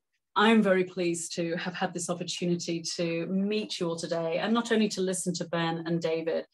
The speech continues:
but to share the stories of these young Slovakian women. And if you'd like to find out more or contact me, I think Jeffrey's going to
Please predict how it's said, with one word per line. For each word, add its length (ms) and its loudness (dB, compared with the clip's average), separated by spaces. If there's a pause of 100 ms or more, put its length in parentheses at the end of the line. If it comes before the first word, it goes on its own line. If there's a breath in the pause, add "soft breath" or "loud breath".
(320 loud breath)
but 220 4
to 100 -6
share 480 0
the 60 -8
stories 460 0
of 140 -8
these 240 -2
young 360 2 (100)
Slovakian 880 -2 (100)
women. 400 0 (420 loud breath)
And 400 2
if 160 -2
you'd 140 4
like 280 2 (100)
to 320 0 (120)
find 220 2
out 260 -4
more 240 0
or 140 2
contact 560 -4
me, 400 0 (240 loud breath)
I 60 -4
think 160 -2
Jeffrey's 360 0
going 180 2
to 100 -14